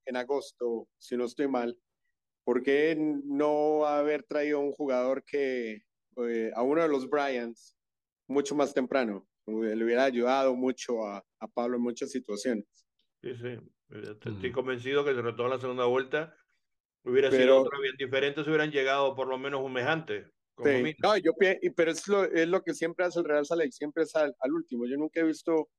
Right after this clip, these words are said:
Speaker 1: al Real Salt Lake tra-, trayendo jugadores como muy,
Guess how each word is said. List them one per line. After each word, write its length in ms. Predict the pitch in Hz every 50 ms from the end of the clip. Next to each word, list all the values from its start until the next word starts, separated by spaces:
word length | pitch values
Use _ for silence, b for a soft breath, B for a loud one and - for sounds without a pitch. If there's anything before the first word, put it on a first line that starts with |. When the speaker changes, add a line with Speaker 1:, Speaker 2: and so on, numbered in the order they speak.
| _ _ _ _ _ _ _ _
Speaker 1:
al 120 | - 123 127
Real 320 | 123 135 139 139 147 151 151
Salt 160 | 160 160 156
Lake 120 | 160 160 160
tra-, 380 | 165 156 156 147 143 127 127 _
trayendo 340 | - 135 135 143 143 156 143
jugadores 560 | 143 151 139 127 131 135 139 151 151 151 151
como 220 | - 139 135 127 123
muy, 540 | 123 127 131 139 135 135 135 131 131 127